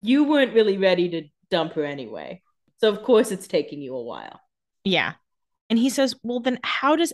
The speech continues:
Speaker 2: anyone ever seem to move on?" And Caroline says, "I don't know. I think someday you'll meet someone new and fall madly in love, and you'll have moved on without even realizing it."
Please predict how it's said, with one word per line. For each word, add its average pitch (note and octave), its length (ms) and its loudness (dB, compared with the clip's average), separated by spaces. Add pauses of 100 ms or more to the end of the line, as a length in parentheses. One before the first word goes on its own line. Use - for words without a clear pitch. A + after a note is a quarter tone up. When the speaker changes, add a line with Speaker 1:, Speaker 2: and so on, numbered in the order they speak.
Speaker 2:
anyone B3 500 2
ever F3 280 2
seem D3+ 320 -2
to D3 100 -12
move - 200 -10
on?" - 280 -10 (600)
And G#3+ 140 -2
Caroline A#3+ 420 2
says, A3 340 -6 (160)
"I B3 80 0
don't B3+ 140 2
know. E3 260 -2 (560)
I A3+ 120 2
think C#4 260 -4
someday F3+ 760 0
you'll F#3 200 2
meet F#3 220 -2
someone G#3+ 400 2
new D#3+ 360 -4 (120)
and F#3 200 0
fall F3 200 2
madly F3 460 -2
in G3+ 180 2
love, D#3 320 -2
and F3 140 -4
you'll E3+ 140 0
have E3 120 -2
moved E3+ 360 0
on E3+ 260 0
without E3 340 -2
even F3 240 -2
realizing D#3+ 720 -4
it." - 140 -12